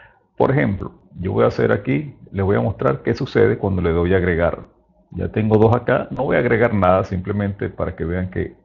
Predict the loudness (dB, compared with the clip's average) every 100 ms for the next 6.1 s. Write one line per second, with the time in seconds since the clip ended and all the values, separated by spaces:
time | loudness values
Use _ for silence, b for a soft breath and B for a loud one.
0 | _ -12 -8 -6 -4 -6 -8 -18 _ b
1 | b b b b b _ -6 -4 -2 -2
2 | 0 0 2 2 2 4 2 2 2 2
3 | 0 -8 _ _ -6 -6 -6 -2 -2 -2
4 | 0 0 -2 -4 -10 -14 _ _ _ _
5 | _ -8 -6 -6 -6 -4 -2 -2 -4 -6